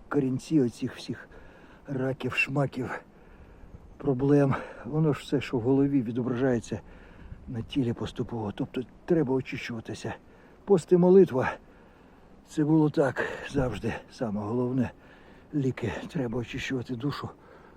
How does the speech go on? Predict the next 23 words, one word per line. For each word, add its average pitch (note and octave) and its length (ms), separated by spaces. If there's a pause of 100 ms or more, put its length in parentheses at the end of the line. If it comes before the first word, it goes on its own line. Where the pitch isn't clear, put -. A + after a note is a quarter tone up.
(380)
щоб - 220
тіло G#3+ 420 (120)
йшло D#3 440 (560)
за C#3+ 100
душею, D3+ 420
а C#3+ 60
не D3+ 100
душа D#3 280
за D3+ 120
тілом, D#3+ 400
за D3 100
комфортом, D3 720 (580)
за D3 140
теплом, F#3 600 (760)
за C#3 100
смачною D3 500
їжею. C#3+ 560 (760)
Голод, C#3+ 420
холод, D3 400
це D#3 140
завжди C3 400 (640)
був A#2 180
стимул F3 480